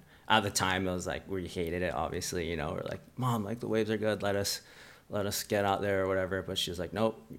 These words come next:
if you're done with your work or you grinded it out last night, you can, but if you have your hours you still need to get done, you're staying home and you're getting it finished." So now that it's finished, it's like, it was such a blessing 'cause now I have, like, it really taught me, like,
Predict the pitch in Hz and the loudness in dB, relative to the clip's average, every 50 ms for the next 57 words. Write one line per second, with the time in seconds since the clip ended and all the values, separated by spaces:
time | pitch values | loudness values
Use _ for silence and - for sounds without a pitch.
0 | - - - 95 - - 113 110 113 117 120 117 113 117 113 110 104 107 117 123 | -16 -12 -10 -10 -4 -4 0 2 4 4 4 4 4 4 2 4 6 6 6 6
1 | 123 120 110 101 101 101 101 95 104 101 104 104 104 101 98 101 101 95 - 101 | 6 4 2 2 2 0 0 0 0 2 2 2 2 2 2 2 2 2 0 0
2 | 101 98 - - 98 101 117 123 120 90 - 107 98 95 101 113 113 101 92 92 | -2 -2 -2 0 2 2 2 0 0 -2 -2 0 0 2 2 2 2 2 0 0
3 | 90 - 90 90 87 87 90 - - - - - - - - - - - 98 92 | -2 -2 -4 -6 -4 -6 -8 -10 -14 -20 -20 -20 -20 -20 -20 -12 -2 0 0 2
4 | 92 98 92 80 92 92 95 101 95 117 110 - - 101 95 95 92 95 92 95 | 2 2 0 2 2 0 0 0 -2 -2 -4 -4 -2 -2 -2 -2 -2 -2 -2 -2
5 | 95 90 - 92 95 95 98 110 117 113 - - - 92 92 90 85 - - - | -2 -2 -2 -2 -2 0 0 -2 -2 -4 -8 -10 -8 -6 -6 -4 -4 -6 -6 -8
6 | - - 87 87 90 90 90 90 90 95 95 82 78 80 - 92 117 - - 87 | -8 -6 -6 -6 -4 -4 -2 -2 -2 -2 -4 -4 -6 -8 -10 -10 -10 -10 -8 -6
7 | 85 90 85 90 90 - - - 85 80 82 - - - - - - 92 - - | -6 -6 -6 -6 -8 -8 -8 -8 -8 -8 -8 -10 -12 -12 -12 -12 -12 -12 -14 -18
8 | - - - - - - - - 107 104 110 113 107 104 98 - - - 95 92 | -20 -20 -20 -20 -18 -4 4 6 8 10 10 8 6 6 2 -2 -2 0 2 2
9 | 98 104 117 120 - 95 - - 92 85 82 85 - - - - - - _ - | 4 4 2 2 0 -2 -4 -2 -2 -2 -2 -4 -6 -12 -20 -20 -20 -20 _ -20
10 | - - - - - 104 92 - - 95 90 - 98 87 78 78 80 82 - 98 | -20 -20 -6 -2 -2 0 0 2 2 0 0 0 -2 -2 -2 -4 -4 -4 -2 -2
11 | 101 98 - 92 80 85 87 87 85 82 87 85 82 80 82 85 - - - - | -2 -2 -4 -4 -6 -4 -2 -2 -2 -2 -2 -4 -4 -4 -4 -6 -6 -8 -10 -16
12 | - - - - - - - 107 101 95 95 90 87 - 98 92 80 - 92 90 | -20 -20 -20 -20 -16 -2 0 2 4 4 4 2 2 2 2 2 2 0 -2 -4
13 | 87 80 78 73 71 | -4 -4 -4 -6 -8